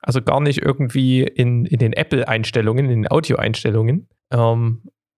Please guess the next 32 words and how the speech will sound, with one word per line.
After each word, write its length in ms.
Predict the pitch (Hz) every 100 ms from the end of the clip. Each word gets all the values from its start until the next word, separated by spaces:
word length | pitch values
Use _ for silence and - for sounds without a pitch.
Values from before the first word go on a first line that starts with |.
| _
und 160 | - 135
dann 160 | 123 120
hab 200 | 180 -
ich 240 | 165 160
nochmal 500 | 147 160 - 156 156
den, 280 | 147 135 - - 135 -
das 160 | 127
X-L-R-Kabel 1400 | 151 143 - 131 - - 180 190 - 117 107 113 110 113 - _ _ _ _ -
abgeschlossen 720 | 127 - 123 - 120 - -
und 160 | -
angeschlossen. 800 | 120 113 123 - 110 - 160 180 _
Und 240 | - 139 131
auf 240 | 120 -
einmal 640 | 147 226 226 220 220 202
hat's 260 | 208 196 -
das 220 | - 143
Ding 200 | - 175
erkannt. 520 | - 127 127 104 104 - _ _ _ _ _ -
Aber 160 | 131
vorher 640 | 123 165 226 185 139 233 247 - 131 - _
U-S-B-Kabel 1000 | - 143 - 170 190 190 - 170 160 170 156
ran 260 | 139 151
und 120 | 151 -
raus, 340 | 127 127 -
nichts 340 | 127 113 - -
gebracht 360 | - - -
und 160 | - 147
Neustart 340 | - 127 -
und 160 | 107 -
alles 220 | 117 110
nichts. 140 | 123
Da, 100 | -